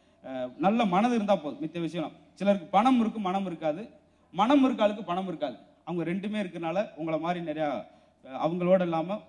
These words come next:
உங்களையும் சேர்த்து கோடீஸ்வரர் ஆக்குறதுக்கான ஒரு அற்புதமான நிறுவனத்தில் நீங்க இணைஞ்சிருக்கின்ற போது ஒரு பெருமையான விஷயம். அது நானும் உங்களை சந்திப்பதற்கு ஒரு,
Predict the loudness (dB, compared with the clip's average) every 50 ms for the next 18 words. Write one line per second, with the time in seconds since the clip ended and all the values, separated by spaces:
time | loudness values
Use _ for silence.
0 | -20 _ -6 -4 -2 -2 0 -2 -2 -2 -4 -6 -6 -6 -8 -8 -6 -6 -6 -6
1 | -4 -4 -4 -4 -4 -6 -10 -12 -12 -10 -10 -10 -12 -14 -16 -18 -20 _ _ _
2 | _ _ -6 -2 -2 -2 -2 -2 -2 0 2 2 4 4 6 6 6 4 4 2
3 | 2 2 0 0 0 2 4 4 4 4 2 2 0 -2 -2 -4 -4 -4 -4 -4
4 | -4 -4 -4 -2 -4 -4 -6 -6 -10 -12 -12 -12 -12 -12 -12 -10 -8 -8 -2 0
5 | 2 4 6 6 6 6 4 2 0 0 -2 -2 -2 -2 0 0 0 0 0 -2
6 | -6 -10 -12 -12 -12 -12 -12 -12 -12 -14 -14 -14 -14 -12 -12 -12 -12 -12 -14 -14
7 | -14 -14 -12 -4 2 2 4 6 8 8 8 8 6 6 6 6 6 4 4 4
8 | 2 2 2 0 0 0 0 0 0 0 0 0 -2 -6